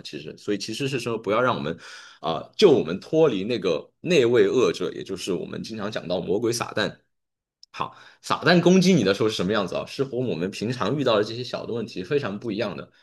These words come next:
鼓励大家去读约伯记哈，在，啊，圣经里面这样一本书，他讲到约伯他在，啊，被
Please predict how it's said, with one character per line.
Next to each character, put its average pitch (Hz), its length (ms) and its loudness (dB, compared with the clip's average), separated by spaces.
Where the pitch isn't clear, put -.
鼓 101 120 -6
励 131 100 2
大 143 140 4
家 135 100 4
去 139 160 -2
读 98 220 -6
约 147 200 2
伯 101 200 0
记 101 180 -6
哈， 87 240 -10
在， 80 320 -2
啊， 78 340 -4
圣 110 180 -2
经 110 140 -4
里 98 80 -4
面 85 160 -4
这 117 100 -4
样 101 80 2
一 104 60 0
本 71 160 -6
书， - 220 -10
他 104 120 -8
讲 71 200 -10
到 90 160 -4
约 117 180 -2
伯 85 220 -4
他 98 340 -10
在， 80 520 0
啊， 80 180 -8
被 113 460 2